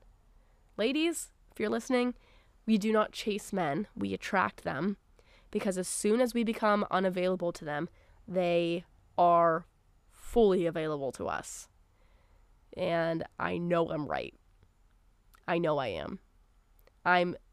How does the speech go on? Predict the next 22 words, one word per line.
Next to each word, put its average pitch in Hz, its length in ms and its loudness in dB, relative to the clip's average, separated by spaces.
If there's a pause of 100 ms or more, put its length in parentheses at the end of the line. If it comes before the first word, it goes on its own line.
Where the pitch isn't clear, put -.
(1400)
fifty 262 300 4
percent 247 280 2
of 220 60 4
the 208 60 2
time 180 300 2
I 170 100 4
am 165 180 0
wrong, 165 400 0 (760)
and 190 160 2
this 185 200 2
is 185 180 0
the 185 160 2
other 151 200 0
fifty - 360 -8
right 110 180 -6
now, 101 280 -8 (140)
because 190 280 -6
I 170 140 0
am 151 340 -2
right. 80 260 -6 (1300)
Um, 180 460 0 (420)
<clears throat> - 0 -